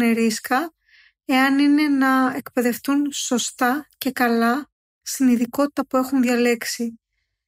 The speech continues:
Γιατί όσο πιο καλά εκπαιδευμένοι είμαστε στην ειδικότητά μας, τόσο πιο ασφάλεια νιώθουμε, αλλά βλέπουμε και μπροστά. Οραματιζόμαστε στόχους για το μέλλον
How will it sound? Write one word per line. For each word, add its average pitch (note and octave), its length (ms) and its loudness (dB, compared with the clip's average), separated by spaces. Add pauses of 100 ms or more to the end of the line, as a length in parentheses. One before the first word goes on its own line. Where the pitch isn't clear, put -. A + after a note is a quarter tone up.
(200)
Γιατί C4 760 -2 (140)
όσο C4 320 -2
πιο C#4+ 180 -4
καλά C4 280 0
εκπαιδευμένοι B3+ 840 0
είμαστε A#3 880 0 (300)
στην - 280 -2
ειδικότητά A3+ 680 0
μας, A3+ 480 0 (100)
τόσο D4+ 260 -4
πιο D4+ 180 -2
ασφάλεια D4 540 0
νιώθουμε, B3 680 0 (540)
αλλά C#4 300 2
βλέπουμε D4 440 0
και D#4 160 -6
μπροστά. B3 640 -2 (600)
Οραματιζόμαστε B3+ 920 2
στόχους C#4+ 460 -4
για C#4+ 120 0
το C#4 120 -2
μέλλον B3 680 2